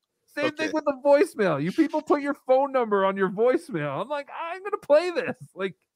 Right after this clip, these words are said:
Speaker 1: what, like, that's what the voicemail's for. Same thing with the text. Like I said,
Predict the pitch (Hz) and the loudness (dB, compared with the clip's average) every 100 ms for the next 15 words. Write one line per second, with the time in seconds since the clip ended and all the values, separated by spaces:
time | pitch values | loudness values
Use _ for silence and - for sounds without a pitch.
0 | _ _ _ _ _ 226 269 247 254 226 | _ _ _ _ _ 2 2 4 -4 -4
1 | _ - - _ 240 302 285 285 277 269 | _ -20 -20 _ -6 -6 -6 -2 0 0
2 | 262 254 269 262 240 120 80 _ _ _ | 0 -2 -2 2 2 2 -4 _ _ _
3 | _ - 254 285 294 302 294 302 277 247 | _ 0 0 0 -4 -4 -4 0 0 0
4 | 196 196 208 226 247 185 | -2 0 0 2 2 0